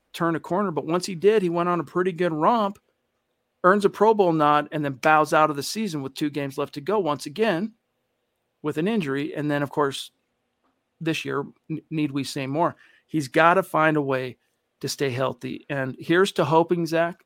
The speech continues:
that his last year, the last year on his contract currently, which is next year, his fifth year option,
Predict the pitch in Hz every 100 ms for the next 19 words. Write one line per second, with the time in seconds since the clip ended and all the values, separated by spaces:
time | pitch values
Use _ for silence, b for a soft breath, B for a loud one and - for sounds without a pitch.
0 | _ 143 131 139 127 143 151 156 160 156
1 | 160 - _ 160 147 160 165 170 147 139
2 | 151 143 147 135 - 156 127 143 143 131
3 | 165 160 - 139 139 156 151 147 143 151
4 | - 139